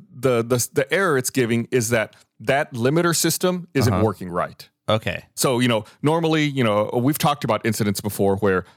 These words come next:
Speaker 1: you know, a pilot will start, you know, mashing on the rudder and cause it to break because,
Speaker 2: Mm-hmm.
Speaker 1: you know, it's, the aerodynamic forces are too great. This system tries to prevent that. It only
Speaker 2: Yeah.
Speaker 1: allows for small rudder deflections. And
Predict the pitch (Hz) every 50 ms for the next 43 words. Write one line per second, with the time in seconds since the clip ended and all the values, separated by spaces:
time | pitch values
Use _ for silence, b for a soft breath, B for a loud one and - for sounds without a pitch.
0 | b b 90 107 98 104 110 - - 117 110 110 110 - - 113 110 104 98 92
1 | 95 - b b b _ - - - - 147 127 123 - - - 131 117 110 104
2 | 113 120 123 120 - 135 117 113 107 101 101 92 107 104 101 101 107 104 104 107
3 | 107 101 101 98 - _ - - 123 117 101 113 - - 98 90 131 135 101 -
4 | - - - - 117 98 113 98 - - 98 101 98 101 107 101 90 82 - 120
5 | - - - - 127 117 120 120 117 104 110 101 101 101 101 - - 120 113 98
6 | 101 98 87 - - 110 95 92 95 90 87 - B B B B B - 131 170
7 | 165 - 170 156 - - 170 147 143 b b b b b - 151 131 - - 135
8 | - 110 92 101 90 82 - - - - 110 120 139 135 127 113 101 110 110 104
9 | 107 - - 113 107 - - 117 110 107 107 98 98 98 92 92 85 95 92 -
10 | - 90 85 - - - 87 92 95 - b b b b b b 123 120 110 110
11 | 113